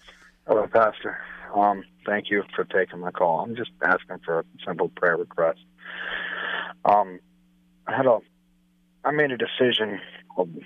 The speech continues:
a year ago to decide to live in sin, to live unmarried with somebody, got a place and all that. And this decision has, I don't wanna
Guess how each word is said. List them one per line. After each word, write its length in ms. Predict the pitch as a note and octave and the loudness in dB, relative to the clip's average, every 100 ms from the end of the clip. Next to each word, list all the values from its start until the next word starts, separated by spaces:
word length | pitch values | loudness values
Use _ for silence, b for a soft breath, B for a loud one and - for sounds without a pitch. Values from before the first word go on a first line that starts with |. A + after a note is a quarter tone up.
| - _ - | -20 _ 2
a 40 | G2+ | 2
year 260 | G#2 A2 | 4 2
ago 320 | G2+ F#2+ F#2+ F#2 - | 2 2 2 0 -4
to 280 | G2 F#2 E2+ - _ _ _ _ _ _ _ _ - | 0 0 -2 -14 _ _ _ _ _ _ _ _ -2
decide 360 | - G#2+ G2+ F#2 | 4 4 4 -2
to 100 | F#2 | 0
live 280 | G2 F#2 E2 - - _ F#2+ | 2 2 -2 -12 -16 _ 0
in 300 | F#2 E2+ D#2+ _ _ - | 0 0 -8 _ _ 0
sin, 260 | G2+ D#2 D#2 _ _ _ - | 0 0 -8 _ _ _ -4
to 80 | |
live 220 | F2 F#2+ F2 | 2 2 2
unmarried 560 | F2+ F#2+ F#2 F2+ E2+ D#2+ | -4 -2 2 2 0 -2
with 160 | F2 D#2+ _ _ - | -4 -4 _ _ -4
somebody, 380 | E2+ D#2+ E2+ - F2 | -2 0 -2 -4 0
got 140 | F2 | 2
a 60 | F#2 | 0
place 320 | - E2 E2 - | -4 -6 -6 -4
and 80 | |
all 120 | D#2 - | -2 0
that. 240 | D2 D2+ _ B B B B B B _ _ _ | -2 -4 _ B B B B B B _ _ _
And 420 | G2+ G2 F2+ E2+ - _ _ _ _ _ _ _ _ _ _ _ _ | 0 2 -2 -6 -16 _ _ _ _ _ _ _ _ _ _ _ _
this 140 | B2+ - | -2 0
decision 680 | A#2+ - C3+ B2 A2+ G2+ G2 - _ - | -4 2 2 2 0 -4 -8 -14 _ 2
has, 340 | G2+ G2 F#2+ - - _ _ _ _ _ _ _ | 4 4 2 -6 -16 _ _ _ _ _ _ _
I 100 | F#2 | 2
don't 140 | G#2+ F#2+ | 2 2
wanna 160 | G2+ | -2